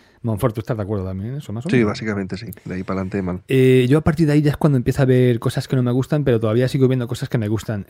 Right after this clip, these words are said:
Speaker 1: Entonces estoy ahí, sí, sí, sí. Entonces a mí el primer tercio me gusta muchísimo, me parece perfecto, incluso.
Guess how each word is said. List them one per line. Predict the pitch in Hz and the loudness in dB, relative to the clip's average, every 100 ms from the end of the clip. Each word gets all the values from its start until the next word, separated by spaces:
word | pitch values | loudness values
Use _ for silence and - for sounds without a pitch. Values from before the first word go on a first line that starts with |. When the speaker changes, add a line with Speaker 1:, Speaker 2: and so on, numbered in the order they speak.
| - | -14
Speaker 1:
Entonces | 117 107 147 170 | -12 -6 -2 0
estoy | 151 151 | 0 2
ahí, | 139 151 - | 4 2 0
sí, | - - 147 156 - | -8 -6 -2 -2 -4
sí, | - - 208 156 | -12 0 2 2
sí. | - 113 | 0 -2
Entonces | 120 160 156 | 0 -2 0
a | 127 | 2
mí | 175 | 2
el | |
primer | 170 170 151 | 4 2 2
tercio | 165 - 117 | -2 0 0
me | 110 | 0
gusta | 151 156 | -2 2
muchísimo, | 139 - 151 123 | 2 2 0 2
me | |
parece | 156 160 | 2 2
perfecto, | 123 156 147 - 175 | 2 2 0 2 0
incluso. | 123 127 139 165 | 0 -2 -2 -4